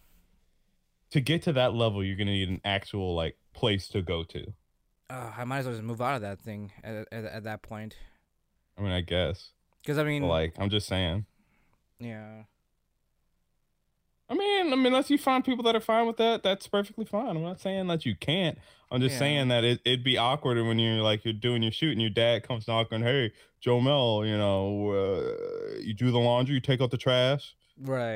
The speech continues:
Speaker 2: and then I kinda open the door like, "Hey, what's up? I'm trying to do a shoot here." I'm saying, looks over my
Speaker 1: Right.
Speaker 2: shoulder and it's very, uh,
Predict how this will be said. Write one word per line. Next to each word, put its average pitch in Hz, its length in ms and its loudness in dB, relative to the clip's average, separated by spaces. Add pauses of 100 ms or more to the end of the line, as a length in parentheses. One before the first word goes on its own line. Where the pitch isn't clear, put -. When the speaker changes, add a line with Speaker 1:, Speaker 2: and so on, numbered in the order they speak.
Speaker 2:
and 120 100 -4
then 117 140 -2
I 117 60 0
kinda 123 220 -6
open 123 180 -6
the 113 60 -4
door 117 260 -2
like, 110 140 -4
"Hey, 123 120 -4
what's 110 180 -8
up? 110 140 -6
I'm 104 100 -10
trying 113 220 -8
to 117 80 -8
do 110 100 -10
a 101 40 -12
shoot 113 200 -10
here." 92 280 -12 (360)
I'm 131 100 -8
saying, 131 180 -4
looks 123 160 -4
over 120 120 0
my 120 60 -2
Speaker 1:
Right. 117 100 -6
Speaker 2:
shoulder 120 360 -2
and 113 260 -6
it's - 540 -16
very, 113 480 -8 (1300)
uh, 101 560 -10